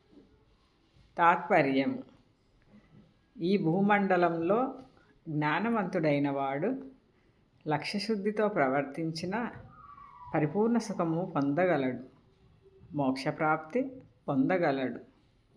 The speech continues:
To be continued. Thank you for watching and your support. సర్వే జన సుఖినో భవంతు.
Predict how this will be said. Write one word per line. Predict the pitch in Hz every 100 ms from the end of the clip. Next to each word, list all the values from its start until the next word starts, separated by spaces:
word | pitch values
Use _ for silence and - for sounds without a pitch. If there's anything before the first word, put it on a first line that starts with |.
| - - - _ _ _ _ _ _ _ _ _ _ _ _ _ _ _ _ 370 349 _ _ 381 381 370 370 403 - - - - _ 605 587 _ _ _ _ _ _ - 156
To | 147
be | 170
continued. | 185 143 131 160 165 196 254 262 - - _ - - _ _ _ - - - - - - 143
Thank | 139 135
you | 170
for | 165 151
watching | 147 139 - 214 262 269 - - - - - - -
and | 151 165
your | 165 196
support. | 151 127 127 92 - - - - _ - _ _ _ _ _ _ _ _ _ _ _ _ _ _ _ - -
సర్వే | - 147 131 135 135 139
జన | 147 202 277 - - - _ _ -
సుఖినో | - 170 175 185 208
భవంతు. | 196 139 143 139 135